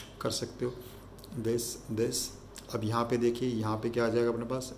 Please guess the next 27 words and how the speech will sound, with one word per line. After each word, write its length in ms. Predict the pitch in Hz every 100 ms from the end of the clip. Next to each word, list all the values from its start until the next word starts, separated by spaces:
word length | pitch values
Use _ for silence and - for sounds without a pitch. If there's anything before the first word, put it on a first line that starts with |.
| -
Double 260 | 113 101 104 104
bond 800 | 104 98 - - - - -
सी 240 | - - 120
एच 180 | 120 - -
टू, 160 | 135 127 - -
और 160 | 110
यहाँ 320 | 107 101 110 110 113
पे 60 |
क्या 160 | 110 107
आ 60 |
जाएंगे, 240 | 104 107 110 98 95
दो 180 | 113 120
एच 320 | 123 123 -
हो 80 | 117
जाएंगे, 460 | 117 123 127 131 127 127 - - -
and 180 | 110 104
this 180 | 104 -
is 120 | 107 107
the 160 | 113 - - - - - - - - - - - - - - - - - - - - - -
formed 440 | 107 101 98 98 -
radical 300 | 110 117 123 127
cation 340 | 120 123 123 120 - - - - -
plus 240 | 139 139 - - - -
C 240 | - - 117
H 140 | 110 - -
two 180 | 131 127
double 220 | 113 104